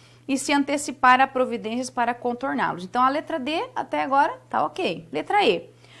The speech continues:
Muitos não se adequam a novos caminhos. O adequam aqui é um termo que, pela nova ortografia, teve alguns tipos de mudança, esses verbos que vem,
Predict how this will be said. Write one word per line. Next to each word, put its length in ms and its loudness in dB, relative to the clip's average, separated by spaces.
Muitos 440 2
não 160 2
se 140 0
adequam 480 2
a 40 4
novos 360 0
caminhos. 1040 0
O 80 2
adequam 520 4
aqui 460 -2
é 120 4
um 120 2
termo 300 2
que, 100 -6
pela 160 2
nova 220 2
ortografia, 500 0
teve 180 0
alguns 300 -4
tipos 240 -6
de 60 -6
mudança, 420 -2
esses 220 -10
verbos 360 0
que 120 -14
vem, 180 -8